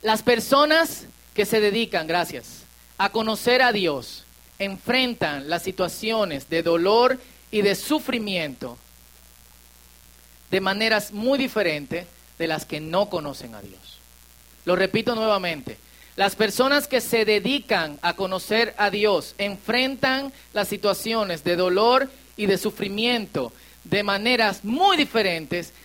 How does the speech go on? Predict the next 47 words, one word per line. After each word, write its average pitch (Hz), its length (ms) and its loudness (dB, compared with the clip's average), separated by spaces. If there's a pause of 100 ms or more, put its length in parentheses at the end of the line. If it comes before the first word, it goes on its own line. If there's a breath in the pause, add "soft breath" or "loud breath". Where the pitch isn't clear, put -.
de 196 120 2
las 190 160 2
que 196 160 -6
no 240 480 0
conocen 202 500 -4
a 175 80 -2
Dios. 151 300 -6
Y - 20 -8
para 214 320 4
esto 269 240 2
quiero 262 240 4
que 254 80 0
leamos, 190 640 -2 (120)
estamos 196 320 -4
en 226 40 -4
una 214 140 0
serie 220 240 2
en 208 80 -10
Carta 190 280 0
de 208 80 2
Amor 214 220 0
en 214 80 -4
Primera 190 300 0
de 190 60 2
Juan, 220 380 2 (440 loud breath)
y 190 60 2
vamos 233 180 4
a 247 60 4
leer 240 140 6
Primera 247 300 4
de 277 60 8
Juan 277 180 4
capítulo 254 480 0
cuatro 247 380 4
del 214 100 4
verso 220 300 0
dieciséis 226 720 0 (880)
al 196 160 0
verso 220 240 4
diecinueve. 202 460 2
¿Ustedes 214 220 2
lo 226 120 2
tienen 220 320 -4
en 214 80 -6
sus 180 160 -12
Biblias 254 400 0
ahí? 262 360 2